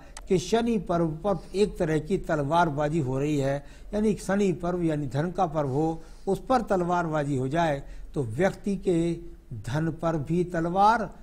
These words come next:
स्वास्थ्य पर भी तलवार चलती रहती है। मैं बात करता हूँ आपके एक और पर्व के बारे में, इसको बोलते हैं बृहस्पति का पर्व। बृहस्पति का पर्व पर खड़ी रेखा नहीं,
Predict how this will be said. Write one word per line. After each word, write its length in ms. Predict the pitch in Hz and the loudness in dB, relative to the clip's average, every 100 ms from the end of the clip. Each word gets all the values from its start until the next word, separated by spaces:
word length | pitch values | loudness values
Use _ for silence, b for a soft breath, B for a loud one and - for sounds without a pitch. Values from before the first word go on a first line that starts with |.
| - | -18
स्वास्थ्य 520 | - - 151 160 160 135 | -16 -6 -2 -2 -4 -6
पर 180 | 151 | -4
भी 200 | 135 139 147 | -2 -4 -4
तलवार 520 | 139 135 156 202 180 - | -6 -4 0 0 -2 -8
चलती 340 | 135 117 151 | -10 -4 -4
रहती 340 | 127 110 117 107 | -4 -8 -10 -8
है। 360 | 117 117 85 - b b b b b - | -8 -8 -8 -12 b b b b b -4
मैं 140 | 160 | 0
बात 260 | 147 196 208 | 4 4 4
करता 300 | 214 180 202 | 0 2 2
हूँ 220 | 202 220 | 2 2
आपके 260 | 160 - 139 | -2 -2 -4
एक 120 | 131 | 0
और 120 | 180 | 0
पर्व 220 | 175 170 143 | 0 -2 -4
के 80 | 156 | -4
बारे 280 | 139 151 165 | 0 0 0
में, 120 | 170 | -2
इसको 260 | 165 - 143 | -4 -6 -6
बोलते 320 | 135 151 147 | -4 -6 -6
हैं 160 | 135 147 | -4 -6
बृहस्पति 480 | 131 - 135 139 | -8 -10 -8 -6
का 160 | 131 113 | -6 -8
पर्व। 280 | 107 117 101 - B B B 120 | -6 -6 -8 -12 B B B 0
बृहस्पति 500 | 156 160 190 165 190 | 0 2 0 0 2
का 120 | 185 | 0
पर्व 240 | 170 175 160 | 2 0 0
पर 160 | 175 | -2
खड़ी 260 | 151 151 151 | 0 0 2
रेखा 320 | 147 147 170 | 0 2 2
नहीं, 340 | 165 165 190 | 2 0 0